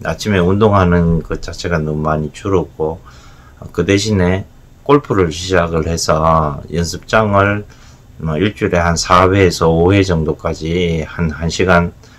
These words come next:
정도씩 가서 연습을 하고 이렇게 했는데요. 확실히 골프 연습을 하니까, 어, 운동은 되긴 되는데 배드민턴만큼 칼로리 소모가 좀 줄었습니다. 그래서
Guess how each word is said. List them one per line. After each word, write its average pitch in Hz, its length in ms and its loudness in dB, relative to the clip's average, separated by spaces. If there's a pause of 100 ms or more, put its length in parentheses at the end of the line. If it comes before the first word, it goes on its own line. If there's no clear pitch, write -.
(160)
정도씩 78 580 -6
가서 80 360 -4
연습을 85 420 0
하고 110 540 -2 (340)
이렇게 76 680 -4
했는데요. 90 680 -2 (420)
확실히 139 500 2 (160)
골프 156 400 2
연습을 104 520 2
하니까, 85 720 0 (440)
어, 76 320 -4
운동은 127 760 6
되긴 87 420 -2
되는데 80 460 -2
배드민턴만큼 107 1200 0
칼로리 117 480 2
소모가 110 580 2
좀 73 300 -6 (360)
줄었습니다. 73 760 -4 (560)
그래서 95 600 2